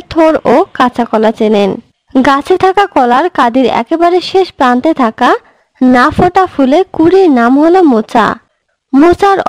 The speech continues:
অগ্রভাগ সূচালো। মোচা বাইরে থেকে পরপর খোলার দ্বারা ঢাকা থাকে। এ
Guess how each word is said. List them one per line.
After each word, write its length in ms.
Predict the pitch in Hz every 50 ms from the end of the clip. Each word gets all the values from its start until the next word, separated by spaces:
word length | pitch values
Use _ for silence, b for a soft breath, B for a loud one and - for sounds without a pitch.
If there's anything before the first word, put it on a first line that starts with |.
| 240
অগ্রভাগ 460 | 247 233 226 269 269 254 254 320 403 -
সূচালো। 500 | - - - 247 - 240 226 220 214 190 170 - - _ _ _ _ _ _ _ -
মোচা 420 | 269 285 339 359 349 - 415 403 370 277 240
বাইরে 260 | 262 240 240 269 330 359
থেকে 280 | - 359 359 330 381 392
পরপর 460 | 370 - 285 254 247 247 - 294 320 381 381
খোলার 420 | - - - 262 269 302 349 359 311
দ্বারা 240 | 262 262 - 247 339 370
ঢাকা 300 | - 254 233 - - 233
থাকে। 340 | 240 247 226 220 - 208 202 180 240 - _ _ _ _ _ _ -
এ 120 | - 285